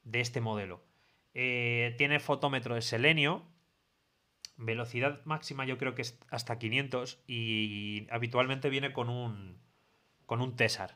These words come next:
de, de Carl Zeiss Jena. Es pesada, es muy robusta y, y el obturador es de, no es de cortinilla, eh, es de hojas, ¿vale? Es,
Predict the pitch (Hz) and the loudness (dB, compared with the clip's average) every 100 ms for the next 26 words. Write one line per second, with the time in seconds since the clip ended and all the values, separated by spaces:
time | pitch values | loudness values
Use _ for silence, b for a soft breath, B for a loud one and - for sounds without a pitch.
0 | _ - 104 98 95 101 107 113 107 107 | _ -4 -2 0 0 0 4 2 2 -2
1 | 98 - 95 85 82 _ _ - _ _ | -2 -6 -8 -8 -14 _ _ -20 _ _
2 | _ _ _ - - B B B B 160 | _ _ _ -20 -20 B B B B 2
3 | 165 - 147 - 180 165 151 139 143 135 | 4 6 6 8 6 8 4 4 2 4
4 | 135 180 - 151 151 208 - _ _ _ | 4 2 2 4 4 2 -14 _ _ _
5 | _ _ _ _ - 127 120 113 110 107 | _ _ _ _ -6 0 2 4 4 2
6 | 107 107 107 101 123 117 113 113 113 110 | 2 0 -2 -6 -6 2 4 4 2 2
7 | 110 - 120 113 131 151 165 147 135 156 | 0 0 4 6 6 4 4 2 0 4
8 | 147 127 117 107 101 98 95 95 _ _ | 4 6 4 2 0 -4 -6 -10 _ _
9 | _ _ _ _ _ _ _ _ - b | _ _ _ _ _ _ _ _ -18 b
10 | b b b b - 131 123 120 113 98 | b b b b -2 2 4 2 0 -2
11 | 92 - - 120 113 110 107 104 104 101 | -6 -12 -6 0 2 2 0 -2 -4 -6
12 | 98 98 92 90 - _ - 123 123 117 | -6 -8 -12 -16 -20 _ -6 -2 4 6
13 | 110 95 - - _ _ 98 110 180 127 | 4 -2 -10 -12 _ _ -10 -8 -6 -6
14 | 110 107 - | -8 -10 -20